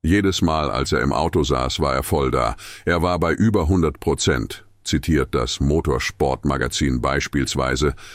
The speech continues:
seinen letzten Teamchef bei Aston Martin, Mike Krack. Diesen unerschütterlichen Fokus, ha, es hat Vettel bis zuletzt gezeigt,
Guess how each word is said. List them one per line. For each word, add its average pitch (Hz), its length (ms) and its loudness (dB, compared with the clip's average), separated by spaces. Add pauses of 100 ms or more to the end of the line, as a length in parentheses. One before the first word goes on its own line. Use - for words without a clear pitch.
(140)
seinen 85 280 2
letzten 76 440 0
Teamchef 76 500 0
bei 65 180 0
Aston 76 360 0
Martin, 69 500 0 (240)
Mike 67 400 -2
Krack. - 400 -2 (500)
Diesen 71 340 2
unerschütterlichen 73 840 2
Fokus, - 680 -2
ha, 67 160 -2
es 65 160 -2
hat 67 220 -2
Vettel 69 360 0
bis 65 180 -2
zuletzt 65 360 -2
gezeigt, - 560 -4